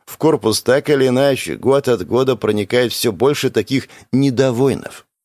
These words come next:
Сделать из них не самых смехотворных бойцов – задача посильная, но бессмысленная. Дешевле новых родить и правильно вырастить.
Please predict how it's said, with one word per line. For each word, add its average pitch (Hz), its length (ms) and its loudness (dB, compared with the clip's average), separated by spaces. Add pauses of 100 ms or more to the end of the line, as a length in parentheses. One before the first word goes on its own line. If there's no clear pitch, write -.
(220)
Сделать 156 560 2
из 143 180 0
них 165 280 0
не 117 120 2
самых 135 440 0
смехотворных 107 680 0
бойцов – 101 540 0 (240)
задача 196 440 0
посильная, 196 640 0
но 180 200 0
бессмысленная. 147 1040 -2 (280)
Дешевле 123 680 2
новых 113 460 0
родить 104 420 -2 (220)
и 175 80 -2
правильно 147 480 2
вырастить. - 540 -10